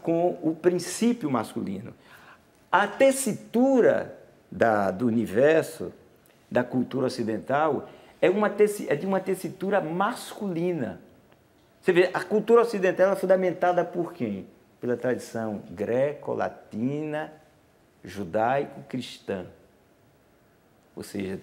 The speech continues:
teve aí Abraão, teve aí Cristo pra legitimar, teve os gregos lá.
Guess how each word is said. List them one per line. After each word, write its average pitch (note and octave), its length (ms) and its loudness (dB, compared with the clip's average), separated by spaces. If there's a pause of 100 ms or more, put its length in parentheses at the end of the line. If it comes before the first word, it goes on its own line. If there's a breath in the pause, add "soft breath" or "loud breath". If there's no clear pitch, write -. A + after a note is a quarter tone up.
teve A#2 340 2
aí G2+ 280 0
Abraão, G#2+ 680 -2
teve A2+ 300 -8
aí G#2 160 -8 (160)
Cristo D3+ 400 -4
pra C3 120 0
legitimar, A#2 580 -4
teve A#2+ 200 -6
os G2+ 140 -8
gregos G#2 480 -2
lá. E2+ 240 -4